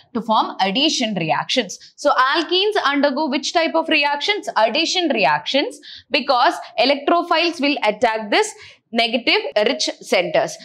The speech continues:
So what is electrophile? Electrophiles are those species, right, which have affinity towards electrons or negatively charged particles. So they themselves will be positively charged, right?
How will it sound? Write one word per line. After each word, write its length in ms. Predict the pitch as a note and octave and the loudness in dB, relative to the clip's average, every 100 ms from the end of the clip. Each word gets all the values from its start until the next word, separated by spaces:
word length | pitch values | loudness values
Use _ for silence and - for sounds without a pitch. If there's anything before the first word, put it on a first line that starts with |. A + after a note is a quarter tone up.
| - | 0
So 140 | C#4 | 2
what 260 | A3+ B3+ B3+ | 4 4 4
is 140 | C#4 | 2
electrophile? 800 | A#3 A3+ A#3 C#4 C4 C4 C#4 F#4+ | 2 0 0 2 2 4 2 4
Electrophiles 800 | A3+ G#3 G#3+ C#4 D4 D#4 D#4 D#4 - | 2 0 2 2 4 2 2 -4 -2
are 240 | C4 C4 | 0 0
those 220 | C#4 D#4 | -2 -2
species, 440 | D4+ C#4 B3 F4 C5 - _ _ _ | -2 -4 0 2 2 0 _ _ _
right, 240 | C#4 G4+ - - C#4+ | 0 2 -2 -14 -4
which 320 | G#3 E4 - - | 0 0 -2 -4
have 340 | C#4 D4 G4+ - | 2 2 4 2
affinity 560 | B3+ D4 D4+ D4 C4 | 2 2 2 2 0
towards 460 | C4+ A3 A3+ - - - | 2 4 4 2 -4 -2
electrons 580 | G3 F#3+ - G3+ D#3 - | 0 0 2 2 2 2
or 140 | A#3+ | 2
negatively 600 | D4 A#3+ A#3+ D#4 D4 C#4+ | 4 2 2 0 2 0
charged 400 | C4 A#3 G3 - | 2 2 2 0
particles. 480 | - D#3 D3+ E3 D#3+ - - - | 0 0 -2 -8 -8 -12 -20 0
So 160 | C4+ | 2
they 160 | A#3 C4 | 4 2
themselves 520 | A#3+ A#3 A#3+ C4 B3+ | 2 0 0 -2 0
will 180 | A#3 G#3+ | -2 0
be 160 | D#4+ B4+ | 0 2
positively 680 | C#4 A3 A3 G#3+ G#3 F3 E3+ | 4 2 0 -2 -2 -2 -6
charged, 460 | D#3+ F#3 - - - _ - - | -4 -6 -4 -10 -10 _ -20 -2
right? 260 | G#4+ E4+ | 0 0